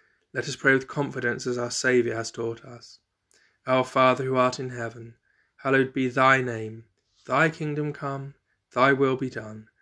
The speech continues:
on earth as it is in heaven. Give us this day our daily bread, and forgive us our trespasses, as we forgive those who trespass against us.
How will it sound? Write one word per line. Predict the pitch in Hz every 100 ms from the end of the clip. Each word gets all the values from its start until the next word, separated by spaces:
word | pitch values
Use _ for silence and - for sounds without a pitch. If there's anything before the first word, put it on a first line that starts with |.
| _ _ -
on | 127
earth | 127 127 127
as | 123
it | 120
is | 127 117
in | 113
heaven. | 117 110 - 117 _ _ _ _ _ _
Give | 143 143
us | 147 156
this | -
day | 143
our | 135 127
daily | 127 123
bread, | 120 113 107 110 _ _ _ _
and | -
forgive | - 127 143
us | 131
our | 135 127
trespasses, | - 160 - - 113 - 120 120 - _ _ _ -
as | 117
we | 127
forgive | 123 131 127
those | 127 127 127
who |
trespass | 131 127 117 127 117
against | - 117 120 -
us. | 113 110 - -